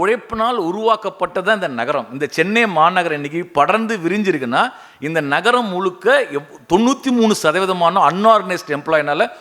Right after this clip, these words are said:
உருவாக்கப்பட்டது அந்த நகர வளர்ச்சி கட்டுமானம்.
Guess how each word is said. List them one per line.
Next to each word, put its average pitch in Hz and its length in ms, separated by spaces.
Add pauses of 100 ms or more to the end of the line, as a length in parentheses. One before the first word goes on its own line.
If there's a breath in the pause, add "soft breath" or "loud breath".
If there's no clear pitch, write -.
(140 loud breath)
உருவாக்கப்பட்டது 170 760
அந்த 180 220
நகர 175 200
வளர்ச்சி 151 360
கட்டுமானம். 123 560